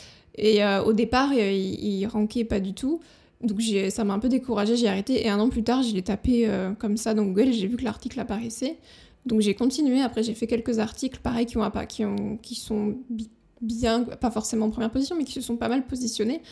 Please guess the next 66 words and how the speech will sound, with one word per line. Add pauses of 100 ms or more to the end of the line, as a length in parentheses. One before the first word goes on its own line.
(320)
Alors
que
mon,
mon
site,
euh,
voilà,
était,
a
très
peu
de
visibilité.
Euh, (540)
euh,
c'est
pas,
euh,
c'est
pas
un
gros
site (120)
qui
a
une,
une,
une
grosse,
enfin,
qui
a
une
grosse
audience
ou
quoi,
mais (400)
finalement,
il
y
a
quand
même (160)
quelques
personnes
qui
ont
commencé (360)
régulièrement
à
venir.
J'avais
les
statistiques
aussi
du,
du
site.
Et
puis,
avec
Instagram,
ça
aussi,
euh,